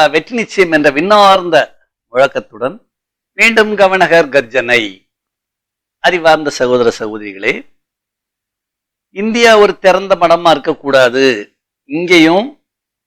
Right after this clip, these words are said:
யார் இந்த நாட்டின் பூர்வ குடிகள், யார் வந்தேரிகள், யார் யாரெல்லாம் இருக்கலாம், யார் யாரெல்லாம் இருக்கக்கூடாது என்பதற்கு ஒரு வரன்முறை இருக்க வேண்டும் என்பதற்காகத்தான்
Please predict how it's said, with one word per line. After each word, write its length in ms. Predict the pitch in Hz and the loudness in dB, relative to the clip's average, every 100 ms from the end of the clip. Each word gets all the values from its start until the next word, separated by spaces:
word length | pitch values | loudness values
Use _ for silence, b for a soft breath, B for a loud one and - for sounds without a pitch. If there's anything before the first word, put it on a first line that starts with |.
| - | -4
யார் 340 | 135 165 190 | 2 4 2
இந்த 120 | 170 160 | 0 -2
நாட்டின் 460 | 160 170 180 170 - | 0 0 -2 -12 -8
பூர்வ 320 | 170 170 147 | -6 -2 -2
குடிகள், 440 | 135 127 131 135 123 _ _ _ _ _ _ | -2 -2 2 0 -2 _ _ _ _ _ _
யார் 300 | 135 156 170 | 2 2 2
வந்தேரிகள், 680 | 139 147 156 - 139 131 139 - _ _ _ _ _ - | -2 -6 -8 -10 -6 -2 -2 -4 _ _ _ _ _ 0
யார் 180 | 147 175 | 2 4
யாரெல்லாம் 440 | 165 156 160 147 | 4 2 -2 -2
இருக்கலாம், 460 | 151 - 147 151 147 | -2 -2 0 2 2
யார் 200 | 143 156 | 2 2
யாரெல்லாம் 340 | 156 151 143 | 0 0 -4
இருக்கக்கூடாது 560 | 131 151 147 139 143 139 | -4 -16 -20 -8 -2 0
என்பதற்கு 440 | 135 127 131 - | 0 0 0 -2
ஒரு 140 | 165 131 | -4 0
வரன்முறை 540 | 131 160 175 165 170 | 2 2 0 0 0
இருக்க 300 | 160 143 147 | 0 -2 -2
வேண்டும் 320 | 143 143 139 135 | 0 0 -2 -8
என்பதற்காகத்தான் 960 | 127 127 127 117 110 107 - 107 101 | -6 -6 -6 -4 -6 -6 -4 -4 -4